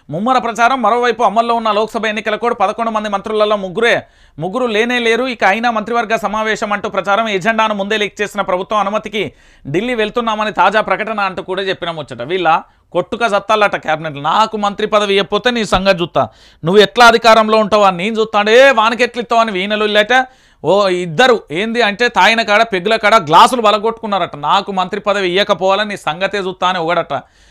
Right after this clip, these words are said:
"నువ్వు ఎట్లెట్లు ఇయ్యవో చూస్తా, నీ చైర్ ఎవడిచ్చిండు, నేను ఇచ్చినా" అని ఒకడట. "నీకు పెట్టుబడి ఎవడు పెట్టిండు" అని ఒకడట. ఓ కొడుక,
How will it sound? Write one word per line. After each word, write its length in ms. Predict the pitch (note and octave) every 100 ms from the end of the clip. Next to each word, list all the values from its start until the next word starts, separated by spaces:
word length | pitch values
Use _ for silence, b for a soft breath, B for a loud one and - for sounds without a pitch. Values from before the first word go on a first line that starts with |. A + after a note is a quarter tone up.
| b
"నువ్వు 160 | C#3 F#3+
ఎట్లెట్లు 460 | F#3 - A#3+ A#3+ A#3+
ఇయ్యవో 220 | A#3 A3+
చూస్తా, 300 | G#3 G#3+ A#3+
నీ 180 | A3+ G3
చైర్ 160 | - A#3
ఎవడిచ్చిండు, 520 | A3 A#3 A#3+ A#3+ A#3
నేను 240 | A3 G#3+ A3+
ఇచ్చినా" 260 | A3 G#3+
అని 120 | A3
ఒకడట. 340 | F#3+ G#3 G3+ G3
"నీకు 200 | F3+ D#3+
పెట్టుబడి 400 | F#3 G3+ A#3 A#3
ఎవడు 160 | A3+
పెట్టిండు" 340 | A3 G#3 A3 A3
అని 100 | G3+
ఒకడట. 360 | F3+ G3+ F#3+
ఓ 340 | F3 D#3+ E3 D#3+
కొడుక, 480 | E3 C#3+ D#3 F3+